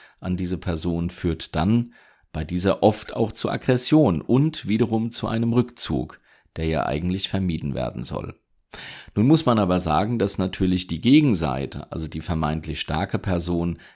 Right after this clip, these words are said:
ja auch ein Interesse hat, eine abhängige Persönlichkeit an sich zu binden. Also auch hier spielen natürlich wieder Muster eine Rolle, auch hier wieder Gewohnheiten und Erfahrungen,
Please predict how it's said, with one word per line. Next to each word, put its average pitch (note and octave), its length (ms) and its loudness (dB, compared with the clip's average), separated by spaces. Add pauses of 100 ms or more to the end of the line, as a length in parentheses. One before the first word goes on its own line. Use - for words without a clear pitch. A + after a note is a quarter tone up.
ja - 240 -4
auch B2 220 2
ein D#2 180 -2
Interesse D2 560 -4
hat, - 400 -10
eine D#2 300 -4
abhängige D#2 480 -4
Persönlichkeit D2+ 1000 -4 (300)
an E2+ 220 -2
sich D#2 340 -6
zu D#2 160 -2
binden. D#2+ 540 -2 (680)
Also D#2+ 240 0
auch D2+ 160 -2
hier C3 480 4
spielen F#2 360 0
natürlich D#2+ 480 -2
wieder D#2+ 160 -2
Muster G#2+ 540 2
eine G2+ 220 0
Rolle, G2+ 360 0
auch - 160 -6
hier F#2 280 0
wieder E2 160 -2
Gewohnheiten F2 800 0
und C#2+ 120 -2
Erfahrungen, F#2 800 0